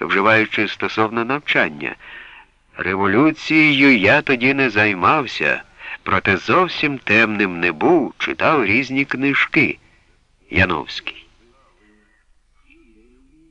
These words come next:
Є багато висловів, які можуть заміняти дієслово "займатися".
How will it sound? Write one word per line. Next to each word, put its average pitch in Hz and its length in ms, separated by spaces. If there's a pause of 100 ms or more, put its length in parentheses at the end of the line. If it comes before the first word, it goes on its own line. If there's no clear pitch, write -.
(420)
Є 104 180
багато 120 420
висловів, 120 720 (540)
які 90 200
можуть 101 300
заміняти 110 640
дієслово 90 760
"займатися". 87 840